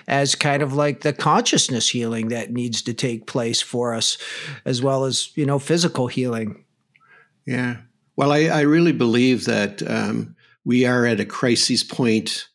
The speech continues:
Speaker 2: on the planet. Uh, it's a fairly populated place.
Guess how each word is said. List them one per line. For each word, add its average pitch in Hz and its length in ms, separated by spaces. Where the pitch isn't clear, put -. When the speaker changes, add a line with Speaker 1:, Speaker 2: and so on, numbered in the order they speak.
Speaker 2:
on 113 180
the 104 80
planet. 101 640
Uh, 107 260
it's - 200
a 113 60
fairly 117 320
populated 104 840
place. 104 680